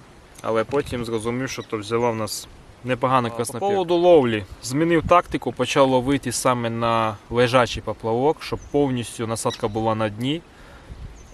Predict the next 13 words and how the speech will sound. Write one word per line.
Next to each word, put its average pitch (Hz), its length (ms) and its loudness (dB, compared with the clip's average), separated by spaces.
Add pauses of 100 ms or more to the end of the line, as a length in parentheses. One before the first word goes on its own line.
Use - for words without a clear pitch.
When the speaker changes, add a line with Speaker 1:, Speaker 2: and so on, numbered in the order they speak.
Speaker 1:
І, 117 280 -2
і 120 460 0
це - 160 -4
почало 135 380 0
давати 127 360 2
непогані 123 480 -2
результати. 113 600 -4 (460)
А, 110 180 -6
по-перше, 190 460 0
багато 147 380 2
сходів, 110 440 -2 (340)
тому 117 240 -4
що, 117 440 2